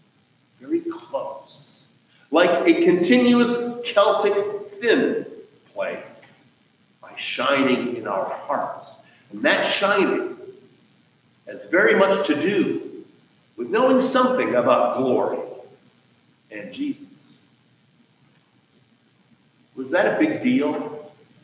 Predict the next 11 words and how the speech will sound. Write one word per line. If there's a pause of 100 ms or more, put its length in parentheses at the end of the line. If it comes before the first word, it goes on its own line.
(260)
I
mean,
now, (100)
really. (1600)
How
much
time
do
you
or
I